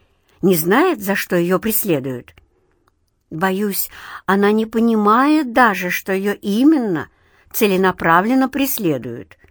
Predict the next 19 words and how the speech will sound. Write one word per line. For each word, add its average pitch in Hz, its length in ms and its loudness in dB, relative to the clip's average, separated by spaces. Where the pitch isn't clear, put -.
Все - 240 2
время 214 260 4
твердит 208 440 -2
о 202 80 -2
каком-то 214 440 0
недоразумении 202 1160 2
и 196 60 -8
совершенно 240 520 0
не 233 160 2
склонна 247 680 2
в - 100 -16
чем-то 262 360 2
обвинять 196 520 0
своих 196 340 -2
братьев". 180 580 -4
"Хм, 202 280 0
вот 196 420 -2
оно 165 240 -2
что!" — 160 480 -8